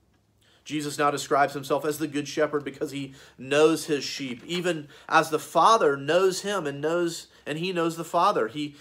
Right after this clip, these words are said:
he makes a comparison here of his knowledge of God and his knowledge of his sheep. "I am the good shepherd. I know my own, and my own know me, just as the Father knows me, and I know the Father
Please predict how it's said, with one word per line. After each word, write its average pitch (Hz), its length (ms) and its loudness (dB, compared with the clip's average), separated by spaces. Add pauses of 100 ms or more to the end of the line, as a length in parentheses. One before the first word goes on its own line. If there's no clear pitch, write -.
(140)
he 185 160 -4
makes 190 240 -2
a 175 80 -2
comparison 175 680 0
here 113 360 -6 (1300)
of 156 200 4
his 165 320 0 (200)
knowledge 165 540 4
of 151 160 -2
God 156 300 4
and 131 100 -4
his 131 160 -6
knowledge 143 400 2
of 147 140 -2
his 147 120 -4
sheep. 131 300 -8
"I 139 160 2
am 165 160 -2
the 151 80 -2
good 151 180 -4
shepherd. 151 500 -2 (560)
I 160 180 8
know 180 200 0
my 160 240 2
own, 160 160 0
and 147 80 0
my 143 140 0
own 156 240 -2
know 151 140 0
me, 151 180 -4
just 185 260 -2
as 208 120 -6
the 180 100 -4
Father 190 520 4
knows 123 360 -6
me, 131 140 -10
and 127 100 -6
I 139 200 0
know 139 160 -2
the 127 120 -4
Father 117 540 0